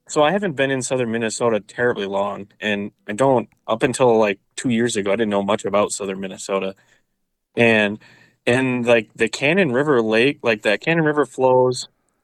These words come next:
kind of, uh, south of Faribault and in that area in Faribault and, uh, even farther north. And there's just so many drum in some of those systems. And,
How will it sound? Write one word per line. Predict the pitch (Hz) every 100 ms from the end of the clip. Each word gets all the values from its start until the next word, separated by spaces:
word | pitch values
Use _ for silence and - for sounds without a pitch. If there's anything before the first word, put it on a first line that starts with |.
| -
kind | - 123 117
of, | 110 110
uh, | 101 98 98
south | - - 120 120 127 - _ - - _ 104
of | 104 -
Faribault | 120 113 113 113 113
and | 110
in | 113
that | 107
area | 95 107 110
in | 110 110
Faribault | 107 113 110 110 110 110
and, | 101 98 98
uh, | 98
even | 98 117
farther | 113 120 104
north. | 101 107 98 - _ _ _ _ _ _ _ -
And | 110
there's | 117 117
just | - 120 - -
so | - - 151 147
many | 147 123
drum | 107 104 107 120 107
in | 101
some | 120
of | 107
those | 101
systems. | - 123 - 107 104
And, | 101 98